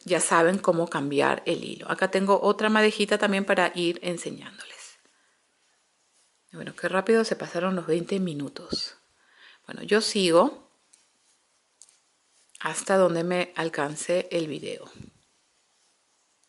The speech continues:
Y bueno, ya sabes, si te gustó este video, solamente te pido un like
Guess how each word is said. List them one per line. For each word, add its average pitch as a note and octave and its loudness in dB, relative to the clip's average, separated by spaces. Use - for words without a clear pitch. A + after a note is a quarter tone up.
Y F3+ -10
bueno, E3+ 2
ya F3 4
sabes, A#3 6
si G#3 0
te F3 6
gustó E3+ 4
este G#3 6
video, G3 8
solamente F#3 4
te F#3+ 6
pido G3 6
un G#3 4
like D4+ 6